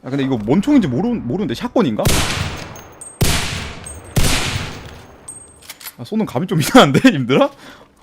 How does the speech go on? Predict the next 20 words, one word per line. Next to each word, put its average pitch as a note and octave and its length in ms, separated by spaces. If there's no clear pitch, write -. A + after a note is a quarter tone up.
아, - 60
반동이 F#3+ 360
없는데? C3 320
<laughs> - 1600
이게 G#3 140
총이야? E4+ 400
여러분들, A2+ 300
반동이 C3+ 360
없어요, A2 220
게임이. B2+ 460
물총이야, D3 520
그냥. F#2+ 280
노반동이야, D#3 480
일단 B2 220
노반동. F3 600
뭐야, A#2+ 140
뭐야? D3 260
어디야? B2 240
이거 A2+ 100
쌌거든? A3+ 420